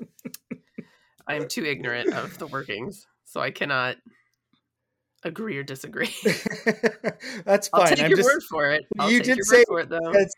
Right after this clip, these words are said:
Speaker 2: the audience, so I'm like,
Speaker 1: Yeah.
Speaker 2: "Okay," so you have some, some tingling sensation of maybe
Speaker 1: Yes, I
Speaker 2: maybe
Speaker 1: think it's like,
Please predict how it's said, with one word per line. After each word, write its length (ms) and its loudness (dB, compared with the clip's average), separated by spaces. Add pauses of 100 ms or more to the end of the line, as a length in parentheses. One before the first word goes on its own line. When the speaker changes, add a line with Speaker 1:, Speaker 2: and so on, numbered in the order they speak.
Speaker 2:
the 80 0
audience, 500 0
so 200 2
I'm 160 0
like, 220 -4
Speaker 1:
Yeah. 80 2
Speaker 2:
"Okay," 340 0
so 380 2
you 240 0
have 200 2
some, 340 2
some 320 -2
tingling 500 0
sensation 680 -4
of 240 -12 (340)
maybe 180 -6
Speaker 1:
Yes, 200 2
I 80 0
Speaker 2:
maybe 100 -4
Speaker 1:
think 200 -6
it's 180 -8
like, 280 0